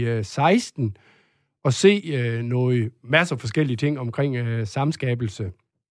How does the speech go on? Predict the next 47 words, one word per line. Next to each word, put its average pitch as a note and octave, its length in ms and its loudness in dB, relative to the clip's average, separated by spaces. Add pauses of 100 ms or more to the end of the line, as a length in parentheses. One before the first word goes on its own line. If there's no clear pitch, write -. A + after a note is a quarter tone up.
(840)
Og D3+ 100 0
der F#3+ 120 8
så A3 260 8
vi D#3 160 4
et C#3 100 2
projekt, F#3 420 0
som C#3+ 180 -2
man C3+ 120 -2
arbejder D#3 360 2
med D3 100 2
i - 20 2
Holland, D#3+ 420 4
hvor, D3 300 0 (260)
øh, G#2+ 80 -2
man A#2+ 220 -2
passer C#3 600 0
ældre D#3+ 260 4
mennesker C#3+ 360 -2
på C3 140 -2
en A#2+ 80 0
anden C3 200 2
måde, C3 320 2
det C3 180 0
her B2 220 0
Byrtsok. C#3+ 580 2 (600)
Og C3 100 2
det D3 100 8
er D#3 40 8
noget, D#3+ 220 8
der D3+ 60 2
er C3 60 2
gået D3+ 240 4
fra C3+ 200 2
at A#2 60 0
være B2 200 0
otte D#3+ 220 4
personer C#3 380 2
ansat C3 380 -2
til C#3 100 0
at C3 100 2
være B2+ 280 0
en A2 200 -2
fjorten, A#2 320 0
femten C3 280 2
tusind B2+ 320 0
i - 20 -2
dag. A2+ 180 -2